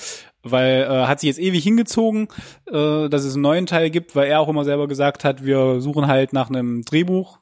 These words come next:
das wir halt geil finden, was alle anderen auch geil finden. Äh,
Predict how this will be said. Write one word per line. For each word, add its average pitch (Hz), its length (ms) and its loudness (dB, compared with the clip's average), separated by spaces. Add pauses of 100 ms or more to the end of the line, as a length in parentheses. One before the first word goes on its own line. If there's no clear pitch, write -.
das - 160 -4
wir 127 260 2
halt 123 180 0
geil 151 220 4
finden, 165 300 -6
was 135 100 0
alle 131 160 2
anderen 139 220 0
auch 180 160 2
geil 185 240 2
finden. 190 400 -2 (460)
Äh, 127 440 2